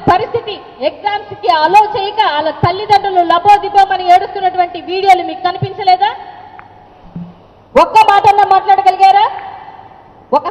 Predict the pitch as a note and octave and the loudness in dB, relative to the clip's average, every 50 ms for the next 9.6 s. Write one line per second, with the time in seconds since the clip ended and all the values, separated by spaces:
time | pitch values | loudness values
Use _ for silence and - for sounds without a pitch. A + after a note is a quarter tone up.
0 | - - G4 F#4 G4+ A4 - G#4+ A4 G4 G4 F#4 F#4+ E4+ F4+ F4+ - G#4 G#4 G4 | -2 -2 0 2 2 0 0 0 0 0 0 0 0 -2 -4 -2 0 0 0 0
1 | G4+ G4 G4 F4+ - F#4+ F#4 - D#4+ F4 G#4+ - A4 G4+ - G4 F#4+ F#4 - G5 | 2 2 0 2 2 2 2 2 0 0 0 0 -2 0 0 0 2 4 4 4
2 | G5 - G#5+ F#4+ - - - - - - - - - - - - - - - - | 4 4 4 2 2 2 -4 -12 -12 -14 -14 -16 -18 -18 -20 -20 -20 -20 -20 -20
3 | - - - - D#4+ D#4+ - - - E4 F4+ G#4+ - - A4+ G#4+ A4 G4 G4+ A4 | -20 -20 -6 -4 -4 -4 -2 -2 -2 -2 -2 -4 -6 -8 -8 -6 0 0 0 0
4 | G#4 - A4 E4+ A#3+ - - - - - - - - - - - - - _ - | 0 -6 -10 -10 -10 -12 -16 -20 -20 -20 -20 -20 -20 -20 -20 -20 -20 -20 _ -20
5 | - _ _ - _ _ - _ _ _ C#4 E4 E4+ E4+ - D4+ E4 F#4 A4+ - | -20 _ _ -20 _ _ -20 _ _ _ -2 -2 -2 -2 0 0 0 0 0 -2
6 | A#4+ A4 - - G4 G#4+ G#4+ - G#4+ G4+ F4 F4 - - A4 A4 G#4+ G4+ G4+ G#4 | -4 -4 -2 -2 -4 -4 -4 -6 -4 -2 -2 -2 0 -2 -4 -4 -2 -4 -4 -6
7 | G#4 A4 G4 F4 E4 D#4+ - F#4 F4+ G#4 G#4 G#4 G#4+ G#4+ G#4+ G4 G4 F#4+ F#4 E4+ | -2 -2 -2 -2 -2 -2 -2 -2 -4 -2 -2 -2 -2 -2 -2 -4 -4 -4 -4 -6
8 | D#4 - - - - - - - F#4+ F4+ - G#4 A4 G#4+ G#4 G4+ F#4+ F#4 F4+ F#4 | -8 -8 -12 -18 -20 -20 -8 -4 -4 -4 -4 -4 -8 -10 -6 -4 -4 -4 -4 -6
9 | G#4 F#4+ F4 F#4 F#4 - F#4 D#4 - G#4 - | -10 -12 -12 -14 -8 -4 -2 -2 -2 -2 -6